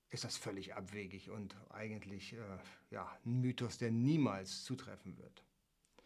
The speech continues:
Und das ist natürlich gleich meine erste Frage hier an die Leute, die zuschauen.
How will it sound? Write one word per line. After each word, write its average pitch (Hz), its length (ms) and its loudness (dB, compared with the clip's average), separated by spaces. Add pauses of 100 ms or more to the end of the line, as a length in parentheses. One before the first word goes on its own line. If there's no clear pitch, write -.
(300)
Und 123 120 6
das 151 80 8
ist 170 60 2
natürlich 190 180 4
gleich 175 140 8
meine 139 160 6
erste 147 280 2
Frage 165 280 4
hier 147 160 2
an 143 60 4
die 139 60 4
Leute, 170 160 4
die 156 160 -2
zuschauen. 110 480 0